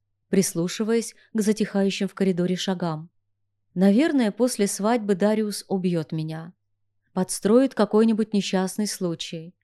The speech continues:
а потом будет оплакивать молодую жену вместе со всеми.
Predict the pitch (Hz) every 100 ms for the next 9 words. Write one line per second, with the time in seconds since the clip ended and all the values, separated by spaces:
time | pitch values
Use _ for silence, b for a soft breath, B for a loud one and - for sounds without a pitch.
0 | _ _ - 180 226 226 330 247 226 226
1 | 220 226 240 233 220 - 175 175 175 175
2 | 165 185 247 208 185 214 - 180 165 -
3 | 170 165 160 175